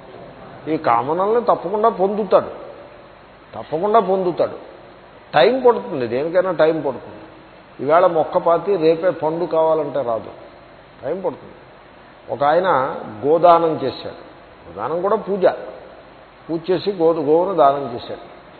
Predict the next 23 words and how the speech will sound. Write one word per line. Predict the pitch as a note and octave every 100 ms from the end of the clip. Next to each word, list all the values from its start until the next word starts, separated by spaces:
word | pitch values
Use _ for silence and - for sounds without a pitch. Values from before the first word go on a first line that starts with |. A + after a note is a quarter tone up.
| - -
ఎందుకు | D#3+ G3+ G3+
దానం | F#3+ F#3+
చేశాడు? | F3+ F3 F3 E3
గోదానం | D#3+ D3+ A2+ A#2 B2+ D3+ F3+ G3+ F#3
చేసిన | E3+ - C3+
వాడు | A#2 B2 F3
స్వర్గానికి | - D3 C#3 D3 C#3+ C#3+
పోతాడు | E3 D#3 A#2+ A#2 A2 A2 G#2 -
అని | D3+ D#3+
ఎక్కడో | D3 E3+
చదివి | E3 D3+ F3 G3
దానం | D#3 D3 C3+
చేశాడు | C3 - C3 A2+ -
స్వర్గకామనతోటి. | C#3 C3+ D3+ D3 D3 C3 A#2+ G#2+ G#2+ - - - - - - - -
దానం | B2+ E3+ A3+ F#3
చేసి | E3 D#3+ D3 D3 D3 - - - - -
ఈయన | E3+ G#3 F#3
ఇంకా | E3+ E3+ E3 G3+ G3
ఆచమనం | F#3+ D#3 D3 D3 E3+ F3+ F3+ E3+
చేసి | E3 G#3+
పూర్తయింది, | G#3 D#3+ E3+ F#3+ F3+ F#3+
నీళ్లు | F#3+ E3 F3 F3
వదిలిపెట్టాడు. | E3 E3+ D#3+ C#3 A#2+